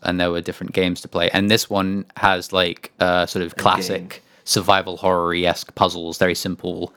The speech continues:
Speaker 1: um, versions of, of, of that. Um, how, uh, how did you find it?
Speaker 2: Yeah, where do you even start with these things?
Speaker 1: Where do you
Speaker 2: Well,
Speaker 1: start?
Speaker 2: well, I'll tell you where I start with these. It's that
Speaker 1: Oh.
Speaker 2: I don't, I don't enjoy, <laughs> I don't enjoy scary games.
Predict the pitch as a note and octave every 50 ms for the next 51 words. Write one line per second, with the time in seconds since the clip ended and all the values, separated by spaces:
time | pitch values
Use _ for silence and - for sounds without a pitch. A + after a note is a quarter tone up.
0 | _ _ _ _ - - F2+ E2+ E2+ E2+ F2 E2+ E2+ - - F2+ E2+ F2 - -
1 | E2+ F2 E2+ F#2 F2 E2+ - - - - - F#2+ - - - - - - - -
2 | - - - - - - - _ _ _ _ _ _ _ _ _ _ _ _ _
3 | - - - - - - - - - G#2 - _ _ _ _ _ _ _ _ _
4 | _ _ _ _ _ _ _ _ - - B2+ B2 B2+ B2+ B2+ B2+ C3 B2+ B2+ B2
5 | B2 B2 - - _ _ _ _ _ _ _ _ _ _ _ _ _ _ - C3
6 | D#3 D#3+ C3+ C3 - G3 A#3+ B3 - D#2 - - - _ - - A#2 A#2+ A2 G#2
7 | A#2+ C3 C3 B2 G#2+ G2+ F#2+ F2 F2+ F2 - - - G2+ F#2+ - - F2+ - -
8 | F#2 F2+ - F#2+ F#2+ G2 G#2+ C#3 F3+ A3 F#3 - - C3+ F#3 F3 G2+ - - -
9 | - F2 E2 - G3+ G3+ C#3+ F3+ G3+ F#3+ - G3 G#3 A3 G3 D3+ B2 G#2 G2 G2
10 | - - G#2+ F#2+ F2+ F#2+ F#2 - F#2 F#2+ G2 - - F#2 - - - A2 C#3 G3
11 | G3+ - - A2 A2 C3+ C#3+ D3+ C3+ - G#2+ A#2 A#2 C3+ D3 C#3+ C3 A#2 A2+ -
12 | A2 G2 F#2+ F#2+ G2 G2 - - - - C3 - - - - - - F3+ - -
13 | - A2+ A#2 C3 C3+ C3+ C3 G#2+ A2+ A2+ G#2+ G#2 - - G2+ F#2+ F#2+ F#2 F#2 D#2
14 | C#2 - - - -